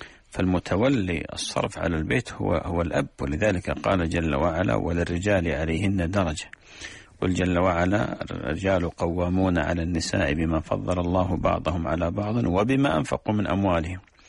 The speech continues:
فالأب هو الذي يقوم، ثم بعد ال-، الأب إذا توفي الأب ينظر، فإن اقتسموا التركة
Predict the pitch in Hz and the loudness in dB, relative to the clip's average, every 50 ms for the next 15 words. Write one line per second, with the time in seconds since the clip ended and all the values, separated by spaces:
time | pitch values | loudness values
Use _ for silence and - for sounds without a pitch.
0 | - - - - - - - - - - - - - - - - 90 - - 160 | -20 -20 -18 -18 -18 -18 -20 -20 -20 -20 -20 -20 -20 -6 -4 -2 2 2 2 2
1 | 165 139 135 156 151 139 113 98 87 90 87 82 76 - - - 90 - 131 139 | 2 2 2 2 2 2 2 0 -2 -2 -4 -4 -6 -8 -10 -10 -6 -2 0 2
2 | 143 135 143 151 135 135 135 120 113 110 101 - - 95 90 76 92 87 76 87 | 2 4 4 2 2 2 2 0 0 0 -2 -4 -4 -2 0 0 -2 -2 -2 -4
3 | 90 92 85 - - 147 156 - - - 104 98 - 67 87 87 - - - - | -4 -4 -4 -2 -2 -2 -2 -2 -4 -4 -4 -2 0 0 -2 -2 -2 -6 -12 -20
4 | - - - - - - - _ - - 139 151 135 113 95 - - - - 107 | -20 -20 -20 -20 -20 -20 -18 _ -2 2 2 4 4 2 2 0 -2 0 -2 -2
5 | - 120 113 - - - 170 - - 135 117 107 104 80 85 - - - 110 104 | -2 -2 -2 -4 -4 -4 -2 -2 0 0 0 2 2 0 0 -2 -2 -2 0 0
6 | 87 80 - - 101 120 135 | 0 0 -2 -4 -4 -4 -6